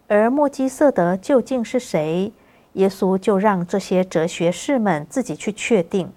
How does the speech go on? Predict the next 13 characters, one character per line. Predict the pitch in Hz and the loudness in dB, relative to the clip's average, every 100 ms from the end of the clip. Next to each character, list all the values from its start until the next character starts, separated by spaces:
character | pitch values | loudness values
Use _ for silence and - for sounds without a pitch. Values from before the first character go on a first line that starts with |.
| _ _ _ _ _ _ _ _ | _ _ _ _ _ _ _ _
这 | 262 | 0
些 | - 226 | 2 2
哲 | 220 175 | 2 0
学 | - 190 | 0 -4
士 | - 262 | -2 0
们 | 214 170 156 160 | 0 0 -2 -6
自 | - | -6
己 | 208 185 | -2 -2
本 | 180 147 | -2 -2
身 | - 214 | -2 0
也 | 185 | -2
知 | - 190 | -2 -6
道， | 185 214 151 | 0 0 0